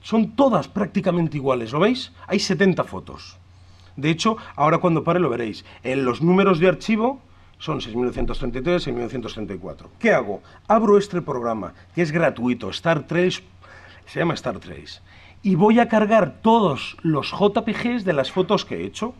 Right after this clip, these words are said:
¿Veis que tengo aquí todas las fotografías en mi carpeta Belchite que se tomaron? Las voy a cargar tal y como se tomaron,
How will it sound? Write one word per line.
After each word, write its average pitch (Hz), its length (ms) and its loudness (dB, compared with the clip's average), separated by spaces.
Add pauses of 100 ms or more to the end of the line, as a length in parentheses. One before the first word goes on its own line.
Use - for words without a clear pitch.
(340)
¿Veis 175 300 -2
que 113 100 -6
tengo 127 220 -2
aquí 170 180 -4
todas 156 680 0
las 160 120 -4
fotografías 156 640 -4 (240)
en 113 80 -8
mi 110 80 -4
carpeta 120 320 -4
Belchite 226 500 -2 (420)
que 180 120 -4
se - 160 -8
tomaron? 170 580 2
Las 123 220 -4
voy 165 140 4
a 185 80 2
cargar 196 440 0
tal 214 220 4
y 196 40 -2
como 202 220 2
se - 140 -6
tomaron, 139 400 -6